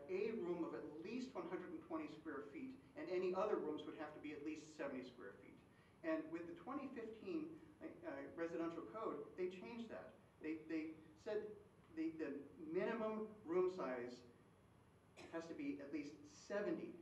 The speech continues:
square feet. So you could have a single room house of seventy square feet that meets the International Residential Code. Um, and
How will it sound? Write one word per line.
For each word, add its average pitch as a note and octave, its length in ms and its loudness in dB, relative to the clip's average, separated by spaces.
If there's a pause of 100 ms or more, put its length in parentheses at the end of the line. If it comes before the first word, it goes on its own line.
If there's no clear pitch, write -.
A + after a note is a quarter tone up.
square - 400 -4
feet. - 160 -8 (800)
So F#3 160 6
you C#4+ 160 6
could A#3+ 160 4 (160)
have - 160 2 (320)
a F#3 160 6 (240)
single G#3 480 2
room F3 320 4
house - 400 -2 (1120)
of D#3 80 -6 (240)
seventy D#3 400 -2
square - 400 -6
feet - 240 -4 (320)
that D3 240 -6
meets - 560 0 (320)
the C#3 80 -8
International C3 560 -4
Residential A#2+ 480 -8
Code. - 160 -6 (1200)
Um, - 240 0 (260)
and - 160 4